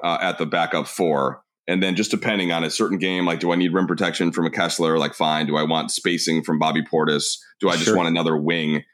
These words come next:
Speaker 1: with Cam Johnson? Uh, you know, that, that to me is the, is the, probably the best makeup of the team. If you're looking for a more classic, you know, type of a lineup, that's where I guess you could go, with, with, um, you know, with,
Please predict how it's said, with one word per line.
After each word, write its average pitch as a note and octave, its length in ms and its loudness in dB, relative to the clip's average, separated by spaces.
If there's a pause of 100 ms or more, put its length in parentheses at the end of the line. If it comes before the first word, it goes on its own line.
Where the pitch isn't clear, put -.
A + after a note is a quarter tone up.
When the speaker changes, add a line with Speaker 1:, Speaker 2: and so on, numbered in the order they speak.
(120)
Speaker 1:
with E2+ 200 0
Cam E2 240 0
Johnson? D2 520 -2 (300)
Uh, D#2 160 -2
you E2+ 80 0
know, D2 140 0
that, E2+ 220 0 (120)
that F#2+ 200 0
to G2 80 -2
me F2 200 2
is D#2 180 -2
the, C#2+ 360 -2
is E2 160 -2
the, D2 220 -4
probably D#2 220 0
the C#2+ 180 -6
best D#2 200 -2
makeup A#2 320 0
of C#3 120 0
the C#3+ 80 0
team. D#3 400 2 (340)
If A#2 160 0
you're B2+ 120 6
looking C#3 240 2
for C3 120 2
a A#2+ 60 4
more A2 180 4
classic, A2+ 720 -2 (240)
you G#2 80 0
know, E2+ 60 -2
type G2+ 220 0
of E2 100 -2
a F#2 60 2
lineup, E2+ 360 2
that's E2+ 240 0
where F2+ 120 4
I E2 80 2
guess D#2 280 -2
you D#2+ 80 0
could D2+ 200 -2
go, D2+ 420 2 (320)
with, F2+ 240 2
with, E2+ 280 0
um, D2 540 2 (480)
you A2 80 4
know, E2 80 2
with, - 200 0